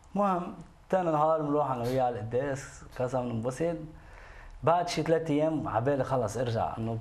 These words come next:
في شي جواتي بدي أروح أسهر. أنا ورايح على الطريق بتلاقي بشاب اسمه آدي، كمان آدي كان، آه، ماشي في طريق غلط.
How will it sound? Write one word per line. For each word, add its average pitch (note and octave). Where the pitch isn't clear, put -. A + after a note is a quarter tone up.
في C#3+
شي -
جواتي C3
بدي A#2
أروح A#2
أسهر. -
أنا E3+
ورايح D#3
على C3
الطريق C#3+
بتلاقي C3+
بشاب A#2
اسمه G#2
آدي، G2+
كمان D3
آدي A#2+
كان، A#2
آه، G#2+
ماشي A#2
في -
طريق A2
غلط. D#3